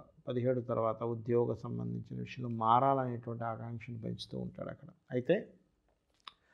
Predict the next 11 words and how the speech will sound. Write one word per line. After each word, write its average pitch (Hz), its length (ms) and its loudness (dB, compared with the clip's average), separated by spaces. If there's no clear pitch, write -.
తప్పనిసరి 165 640 8
మారాల్సిన 135 580 6
స్థితి - 280 -6
వస్తే 113 340 2
కనుక 113 420 0
గణపతిని 143 520 6
ఆరాధించండి, 117 1120 0
గణపతి 123 300 2
ఆలయాలకు 120 480 4
వెళ్ళి 117 140 -2
ప్రదక్షిణాలు 120 560 -4